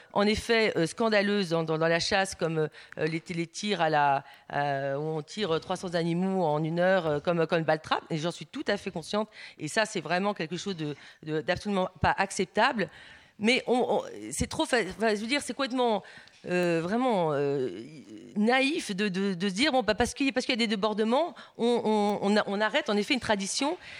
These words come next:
qui est là depuis des millénaires, qui, qui, qui est constitutive de notre, de, de, de, de ce qu'on est.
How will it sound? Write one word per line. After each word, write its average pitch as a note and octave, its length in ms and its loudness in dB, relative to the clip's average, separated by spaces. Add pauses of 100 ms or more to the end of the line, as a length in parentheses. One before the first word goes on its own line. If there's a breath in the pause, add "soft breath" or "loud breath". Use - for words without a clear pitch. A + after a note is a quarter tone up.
(140 loud breath)
qui A3+ 180 0
est A3 40 2
là B3+ 160 4
depuis G#3 300 -2
des G3 100 0
millénaires, G#3+ 400 2
qui, B3 200 -2
qui, B3 300 -4
qui B3 160 -4
est - 220 -8
constitutive C#4 600 -4
de A3 100 2
notre, A3 360 0 (460 loud breath)
de, F3+ 140 0
de, F#3+ 320 0
de, G3 140 0
de G3 120 0
ce G#3 100 -6
qu'on G#3+ 280 2
est. E4+ 280 2